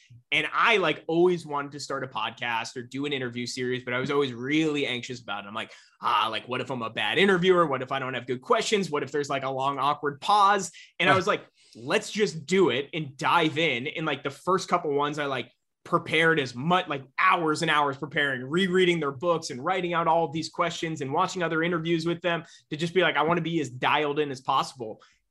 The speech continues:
Speaker 1: And then I just did them, like, would do multiple a day, would do, like, two interviews a day for weeks and weeks and weeks. And then, you know, by the fiftieth one, you're like,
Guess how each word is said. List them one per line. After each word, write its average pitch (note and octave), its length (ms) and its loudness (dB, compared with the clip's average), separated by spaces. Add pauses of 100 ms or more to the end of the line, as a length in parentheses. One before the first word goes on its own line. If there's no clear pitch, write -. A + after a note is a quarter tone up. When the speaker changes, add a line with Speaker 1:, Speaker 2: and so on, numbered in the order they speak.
(120)
Speaker 1:
And F#3 140 4
then F#3+ 60 4
I F#3 80 4
just C3+ 240 -6
did D#3+ 240 2
them, C3 160 0
like, A2+ 200 -6
would D3+ 140 -4
do D#3 100 -2
multiple C3 540 -2
a B2+ 60 -2
day, A#2+ 260 -4
would A2 160 -10
do, C3+ 120 -4
like, B2 200 -4
two F3+ 240 0
interviews D#3 400 0
a D3 60 -4
day C3 400 0
for B2 200 -4
weeks B2+ 480 -4
and D#3 120 -2
weeks D3+ 200 -4
and C#3 80 -8
weeks. D3 300 -2
And C#3+ 80 -8
then, D#3 220 -4 (400)
you B2+ 80 -6
know, E3 100 2
by E3 180 2
the F3+ 100 0
fiftieth F3 520 0
one, F3 300 2
you're D3+ 100 0
like, D3 320 -2